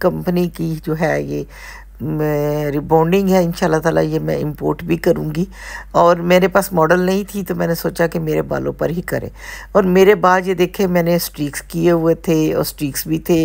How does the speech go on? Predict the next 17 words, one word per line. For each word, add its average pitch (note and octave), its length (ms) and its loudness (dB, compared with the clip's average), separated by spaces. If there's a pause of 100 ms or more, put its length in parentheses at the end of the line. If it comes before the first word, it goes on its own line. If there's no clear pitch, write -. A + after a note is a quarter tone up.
मैं D3+ 200 -2
डाई C3 180 0
भी C#3+ 140 -2
करती - 340 -4
हूँ, D#3+ 80 -4
ग्रे D3+ 200 -2
कवरेज D3 360 -2
भी, D#3 180 -8 (380)
यानी G#3+ 160 6
काफ़ी G#3+ 460 0
ज़्यादा F3+ 380 4
मेरे F3 260 2
डैमेज E3 580 2
हेयर B2+ 220 -4 (100)
थे। - 100 -6
डैमेज E3+ 380 0
हेयर F3 340 2